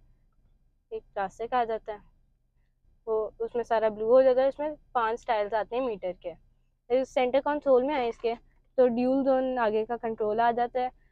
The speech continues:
और यहाँ पे चार एसी vents आते हैं और दो और आते हैं। इसके अंदर यहाँ पे twelve inches की screen आती है, infotainment system जिसकी, जिसका बहुत अच्छा है response। यहाँ पे उसमें सारे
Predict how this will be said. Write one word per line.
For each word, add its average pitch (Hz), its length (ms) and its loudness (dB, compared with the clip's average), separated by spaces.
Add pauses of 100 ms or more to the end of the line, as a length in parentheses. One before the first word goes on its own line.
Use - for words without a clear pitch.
(140)
और 240 120 0
यहाँ 233 260 -4
पे 240 140 -4
चार 226 300 2
एसी 240 240 -6
vents 240 260 -4
आते 226 240 -2
हैं 233 120 -6
और 254 80 -6 (380)
दो 226 300 0 (140)
और 208 220 0
आते 185 260 -6
हैं। 180 100 -12 (520)
इसके 240 220 -6
अंदर 247 220 0
यहाँ 240 220 -2
पे 226 200 -2
twelve 254 340 2
inches 240 300 -4
की 240 240 -6
screen 214 420 -6
आती 233 320 -2
है, 220 120 0 (320)
infotainment 226 640 -4
system 240 340 -6
जिसकी, 233 320 -8 (1200)
जिसका 226 460 0
बहुत 208 320 0
अच्छा - 200 -8
है 247 100 0
response। 233 460 -4 (500)
यहाँ 226 180 -4
पे 247 140 -2
उसमें 233 380 -4 (460)
सारे 220 720 2